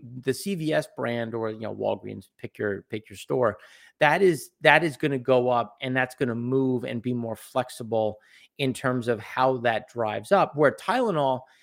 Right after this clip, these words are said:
because it's already at such a premium, they don't have to raise wa-, uh,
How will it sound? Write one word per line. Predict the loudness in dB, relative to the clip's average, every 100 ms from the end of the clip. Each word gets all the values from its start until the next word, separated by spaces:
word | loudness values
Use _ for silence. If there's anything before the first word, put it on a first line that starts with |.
| _
because | -14 -12 0 2 2
it's | 0 -2
already | 2 4 6 4 2
at | 0
such | -2 -6 -6
a | -12
premium, | -6 -2 0 0 0 -2 -6 _ _
they | -2
don't | 2 4 4 4
have | -2 -4
to | -2 -4
raise | 0 0 2 -2 -8
wa-, | -10 -4 -2 0
uh, | 0 0